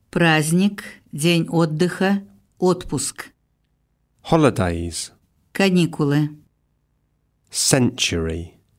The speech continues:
Speaker 1: Век.
Speaker 2: Tomorrow.
Speaker 1: Завтра.
Speaker 2: Today.
Speaker 1: Сегодня.
Speaker 2: Yesterday.
Speaker 1: Вчера.
Speaker 2: Tonight.
Speaker 1: Сегодня вечером.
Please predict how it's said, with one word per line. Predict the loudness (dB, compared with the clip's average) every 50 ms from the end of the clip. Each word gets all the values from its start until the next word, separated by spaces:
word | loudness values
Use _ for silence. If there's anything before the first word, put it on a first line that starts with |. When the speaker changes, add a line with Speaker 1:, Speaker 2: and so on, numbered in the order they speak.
| _ _ _ _ _ _
Speaker 1:
Век. | -4 -2 0 2 0 0 0 -4 -12 -16 -16 -20 _ _ _ _ _ _ _ _ _ _ _ _ _ _ _ _ _ _ _ _ _ _ _ _ _ _ _ _ _ _ _
Speaker 2:
Tomorrow. | 0 2 2 4 6 4 4 4 2 2 0 -4 -6 -10 -12 -16 _ _ _ _ _ _ _ _ _ _ _ _ _
Speaker 1:
Завтра. | -6 -2 0 0 0 0 -4 -6 -4 -2 0 0 -2 -4 -10 _ _ _ _ _ _ _ _ _ _ _ _ _ _
Speaker 2:
Today. | -2 -2 0 2 2 2 4 2 2 0 -2 -6 -10 -14 _ _ _ _ _ _ _ _
Speaker 1:
Сегодня. | -10 -8 -2 -2 0 2 2 2 2 2 2 2 2 0 0 -4 -8 -18 _ _ _ _ _ _ _ _ _ _ _ _ _ _ _ _ _ _
Speaker 2:
Yesterday. | 0 2 2 2 2 -2 -2 -4 -6 -4 -4 -4 -4 -4 -6 -8 -12 -16 _ _ _ _ _ _ _ _ _ _ _
Speaker 1:
Вчера. | -10 -6 -2 0 2 2 2 4 2 2 2 0 -4 -12 -20 _ _ _ _ _ _ _ _ _ _ _ _ _ _ _ _ _ _ _ _ -6
Speaker 2:
Tonight. | -4 0 2 2 2 2 0 -2 -4 -8 _ _ -20 -20 -20 _ _ _ _ _ _ _ _ _
Speaker 1:
Сегодня | -10 -4 -2 0 2 2 4 4 4 4 4
вечером. | 2 2 2 0 -2 -2 0 0 0 0 0 -2 -4 -10